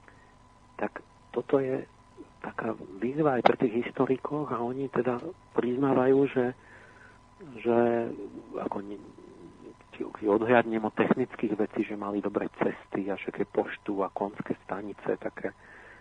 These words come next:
že, že sa vedeli rýchlo pohybovať, teda na tú dobu, tak, e, že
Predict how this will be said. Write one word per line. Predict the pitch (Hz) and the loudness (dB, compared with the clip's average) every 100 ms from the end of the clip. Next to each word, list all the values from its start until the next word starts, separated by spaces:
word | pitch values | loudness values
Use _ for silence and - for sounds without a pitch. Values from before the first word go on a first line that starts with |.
| - | -14
že, | - 101 98 | -12 -10 -10
že | 98 95 | -10 -8
sa | 98 | -4
vedeli | 101 104 101 | -2 -2 -2
rýchlo | 98 107 - | -2 -2 0
pohybovať, | 104 104 101 98 101 104 120 135 - - - - - - - - _ - - - - - | 0 0 -2 0 0 2 -2 -4 -12 -20 -20 -20 -20 -20 -20 -20 _ -14 -12 -12 -12 -12
teda | - - - - | -10 -10 -10 -8
na | 95 92 | -8 -6
tú | - | -4
dobu, | 101 98 98 113 120 _ - - - - _ _ _ - - - | -2 -2 0 -2 -2 _ -20 -20 -20 -20 _ _ _ -20 -18 -10
tak, | - 107 104 - | -2 0 0 -4
e, | 95 95 101 101 101 - - 175 113 - | -8 -4 -2 0 0 -2 -8 -10 -8 -8
že | 98 | -10